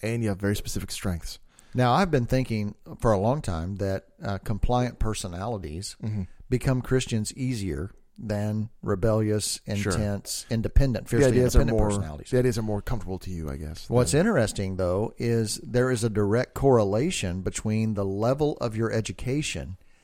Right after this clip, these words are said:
Speaker 2: and your likelihood of rejecting Christianity.
Speaker 1: Yeah.
Speaker 2: So the higher your education, the lower the percentages of population there that actually are followers of Jesus.
Speaker 1: Mm-hmm.
Speaker 2: Now,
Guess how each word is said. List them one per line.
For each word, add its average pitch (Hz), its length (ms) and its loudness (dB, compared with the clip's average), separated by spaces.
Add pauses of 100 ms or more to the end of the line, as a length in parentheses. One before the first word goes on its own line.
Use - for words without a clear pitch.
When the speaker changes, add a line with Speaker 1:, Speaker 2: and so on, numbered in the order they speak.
(220)
Speaker 2:
and 127 360 2
your 110 140 4
likelihood 104 640 -2
of 101 140 -4
rejecting 101 480 -4
Christianity. 90 680 -6 (120)
Speaker 1:
Yeah. 87 240 0 (160)
Speaker 2:
So 120 180 2
the 110 120 0
higher 156 500 -2
your 139 200 0
education, 110 800 -6 (320)
the 120 160 0
lower 120 440 4
the 107 100 -2
percentages 107 540 -4
of 98 100 -8
population 104 600 -2
there 85 180 -2
that 95 180 -4
actually 98 380 -8
are 90 300 -6 (120)
followers 95 400 -2
of 85 100 -10
Jesus. 90 440 -6
Speaker 1:
Mm-hmm. 90 200 -2 (300)
Speaker 2:
Now, 117 440 -2